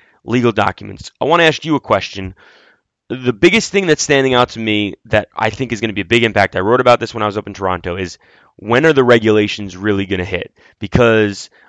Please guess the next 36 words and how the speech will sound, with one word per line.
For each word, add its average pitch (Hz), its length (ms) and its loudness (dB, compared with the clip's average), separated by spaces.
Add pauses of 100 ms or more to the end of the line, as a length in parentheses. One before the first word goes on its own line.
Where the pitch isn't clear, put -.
(200)
I'm, 123 240 2
I'm, 127 320 0 (240)
there's 127 240 0
so 170 200 0
much 208 240 -2
money 123 460 0 (480)
and 104 100 -8
there's 104 140 -4
so 156 160 -4
much 160 160 -4
funding 117 420 -2
and 104 80 -2
there's 98 140 -4
so 143 160 -4
much 143 180 -4
of 110 80 -6
a 101 80 -6
push - 460 -2 (240)
behind 104 240 -8
fintechs, 143 380 -4
fintechs, 104 320 -6
fintechs, 101 420 -10 (220)
partner 147 200 -2
with 117 140 -6
fintechs. - 420 -10 (320)
And 117 160 0
you 113 60 -4
see 202 260 0
the 160 120 -2
banks 160 400 2
in 135 40 -6
the 131 60 -2
background 127 460 4
are 98 60 -2
kinda 180 440 2
saying, 143 560 2